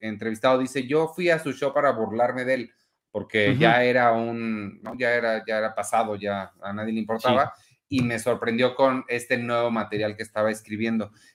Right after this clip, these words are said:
Speaker 1: ¿Qué este, cu-, cuál de las dos partes? Son muy diferentes la primera parte del documental que la segunda, pero se enfocan en dos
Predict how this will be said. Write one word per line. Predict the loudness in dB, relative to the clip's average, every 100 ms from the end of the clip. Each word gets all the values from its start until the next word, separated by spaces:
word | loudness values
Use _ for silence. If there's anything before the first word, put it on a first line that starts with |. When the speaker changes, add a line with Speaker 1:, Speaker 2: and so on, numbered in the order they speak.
| _
Speaker 1:
¿Qué | 4 6 4
este, | 2 4 4 2 -4
cu-, | -10 4
cuál | 6 6
de | 4
las | 4
dos | 2 0
partes? | 2 2 2
Son | 0 2
muy | 2 0
diferentes | 0 2 2 0 -4 -2
la | -2 -2
primera | -4 2 2 4
parte | 2 2 -2
del | -4
documental | -8 -6 -6 -4
que | -4
la | -4
segunda, | -4 -6 -6 -8
pero | -10
se | -14
enfocan | -10 -6 -2 -2 -2
en | -2
dos | -2 -2 -6